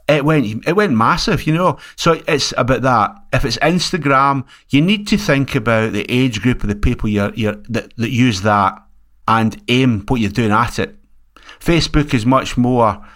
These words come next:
uh, and YouTube's another one. YouTube, I mean, people think YouTube's the answer,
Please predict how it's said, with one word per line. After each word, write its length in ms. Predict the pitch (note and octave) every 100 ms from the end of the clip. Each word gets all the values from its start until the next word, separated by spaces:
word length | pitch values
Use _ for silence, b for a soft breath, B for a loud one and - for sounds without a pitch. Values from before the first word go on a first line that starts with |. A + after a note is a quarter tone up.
| B B -
uh, 160 | - A2
and 160 | B2 A#2+
YouTube's 460 | C#3+ D#3 - A#2
another 320 | G2+ A2 C#3+ B2+
one. 220 | G2 G2
YouTube, 460 | A#2 A#2+ - G#2
I 80 | F#2+
mean, 300 | F#2+ F#2 F2 - B B
people 240 | E3 D#3 B2
think 240 | B2+ A#2
YouTube's 480 | G2+ G#2 - G2 F2+
the 100 | E2+
answer, 540 | F2+ A#2+ A#2+ A2 F2+